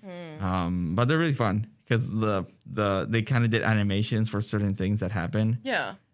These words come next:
Speaker 2: Of course, everything's, everything's just text-based, but then sometimes they'll be like, if it says, like, "Oh, the lights went out," like, it'll just get dim or whatever. It's gonna, fre-,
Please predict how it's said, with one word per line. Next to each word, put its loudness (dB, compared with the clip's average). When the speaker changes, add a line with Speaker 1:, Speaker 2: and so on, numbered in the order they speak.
Speaker 2:
Of 0
course, 2
everything's, 2
everything's 4
just -4
text-based, 0
but 0
then 2
sometimes 2
they'll 2
be 2
like, 0
if 0
it 0
says, 0
like, -2
"Oh, 4
the 2
lights 2
went 0
out," -2
like, -4
it'll 0
just -4
get -4
dim -2
or -2
whatever. 0
It's -4
gonna, 2
fre-, -2